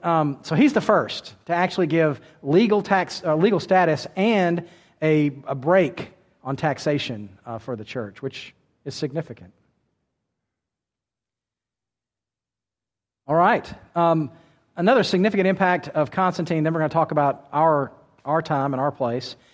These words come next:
uh, is the Council of Nicaea. He calls it, he invites about eighteen hundred bishops to gather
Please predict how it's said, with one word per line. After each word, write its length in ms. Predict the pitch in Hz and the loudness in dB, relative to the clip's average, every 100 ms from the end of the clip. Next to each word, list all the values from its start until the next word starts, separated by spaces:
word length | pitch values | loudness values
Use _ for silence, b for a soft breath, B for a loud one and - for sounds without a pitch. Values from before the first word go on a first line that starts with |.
| b b b - | b b b 2
uh, 240 | 165 160 | 4 4
is 220 | 170 254 | 4 4
the 80 | 214 | 2
Council 340 | 208 208 202 180 | 2 2 2 0
of 80 | |
Nicaea. 560 | 160 170 - 196 151 101 92 | 0 -2 0 0 0 0 -4
He 100 | 240 | -2
calls 400 | - 220 214 139 | 4 4 4 2
it, 160 | 147 | 0
he 120 | 151 | 0
invites 480 | 165 151 180 185 - b b | 0 2 2 0 -8 b b
about 220 | - 175 175 | 0 2 2
eighteen 320 | 208 - 214 | -2 -2 -2
hundred 320 | 196 185 160 | 0 0 -2
bishops 580 | 156 185 147 143 - - b b b | -2 0 0 -2 -4 -16 b b b
to 80 | - | -8
gather 760 | 156 139 185 233 175 156 175 | -2 2 4 4 4 2 2